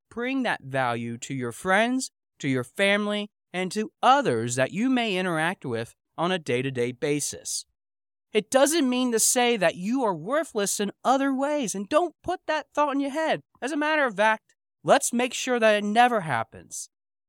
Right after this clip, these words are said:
When you have that sort of thought, think about why it happens. And it isn't just about what you've written down on that other column, because I know some of you might not be completely honest with s-, yourself, and you might have that thought that comes through anyway,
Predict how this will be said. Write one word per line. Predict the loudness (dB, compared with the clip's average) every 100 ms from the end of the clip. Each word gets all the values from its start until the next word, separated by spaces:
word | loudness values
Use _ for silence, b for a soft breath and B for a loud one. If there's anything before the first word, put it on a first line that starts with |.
| _ _ _
When | -4
you | -2 -2
have | -2 0 0 4
that | 4 4
sort | -2 -2 -2
of |
thought, | -6 0 2 0 -4 -20 _ _ _ _
think | -2 2
about | 4 2 2
why | -6 0 4 6 6 2 _ _
it | -4 -2
happens. | 0 -2 -2 -10 -10 -12 _
And | 0
it | 2
isn't | 2 0
just | 0 0
about | 2 2 4
what | 0
you've | 0 -4
written | -4 -4 -2
down | 0 0
on | -2
that | -2
other | -2 -2
column, | -4 -2 -2 0 -4 -6 _ _
because | 2 4 4
I | 2
know | 2
some | 0 0 -2
of | -2
you | -2 0
might | 2 2
not | 0 0
be | -2
completely | -6 -10 -8 -8 -4
honest | -2 -2 -4
with | -10
s-, | -10 -14 -10
yourself, | -8 -6 -4 -4 -6 _ _ _ _
and | 0
you | 2
might | 4 2 2
have | 2 4
that | 6 4
thought | 2 2 4 4 0 _ _ 0
that | 0
comes | 2 0 2 -2
through | -2 2 4 2 2
anyway, | 2 4 0 0 -4 -6